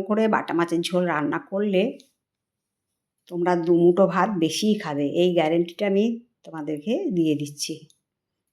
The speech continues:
দেখো, আলুতেও নুন হলুদ মাখিয়ে নিয়েছিলাম।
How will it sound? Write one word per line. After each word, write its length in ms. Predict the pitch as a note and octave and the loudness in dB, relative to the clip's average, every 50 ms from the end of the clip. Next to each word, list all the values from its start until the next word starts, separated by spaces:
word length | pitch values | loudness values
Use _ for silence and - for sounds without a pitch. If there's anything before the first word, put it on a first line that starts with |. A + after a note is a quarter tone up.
| _ - | _ -10
দেখো, 320 | F3 E3+ E3+ - G3+ G#3+ B3 D4 E4+ - _ _ _ _ _ _ _ _ - | -10 -10 -8 -8 -6 -6 -4 -6 -6 -10 _ _ _ _ _ _ _ _ -10
আলুতেও 640 | - E3 E3 E3 F3 F3 E3+ F3 - G#3 A3 A3 A#3 B3 - - - _ F#3+ | -6 -4 -2 -2 -2 -4 -4 -4 -4 -2 0 0 0 -2 -4 -8 -12 _ -2
নুন 240 | F3 F3 E3+ F3 F3 | 2 2 4 4 4
হলুদ 280 | D#3+ E3 F3 E3+ F3 E3+ | 2 2 0 0 0 0
মাখিয়ে 380 | E3+ E3 D#3 - - - F3 F3+ | -2 -4 -4 -6 0 2 4 6
নিয়েছিলাম। 460 | F#3+ F#3+ F#3+ F#3+ - A#3 B3+ C#4+ E4+ | 6 4 2 0 -2 -2 0 2 2